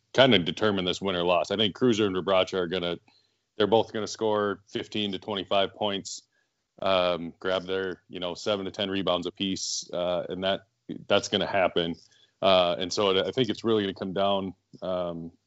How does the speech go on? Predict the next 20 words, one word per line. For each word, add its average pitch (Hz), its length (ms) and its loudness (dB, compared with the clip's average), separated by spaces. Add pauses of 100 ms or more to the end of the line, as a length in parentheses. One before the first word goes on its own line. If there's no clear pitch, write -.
(120)
to, 104 80 0
like 98 160 4
Garrett 85 200 2
said, 101 220 4
it, 85 160 0
it, 82 260 -8
the 107 160 6
other 101 180 6
players 95 640 2
that, 92 180 4 (160)
that, 82 200 -4 (120)
that 92 140 2
need 98 180 2
to 92 60 0
step - 280 2
up 98 180 4
that 87 140 0
secondary 92 480 0
scoring. 92 540 2 (580)
Uh, 92 220 4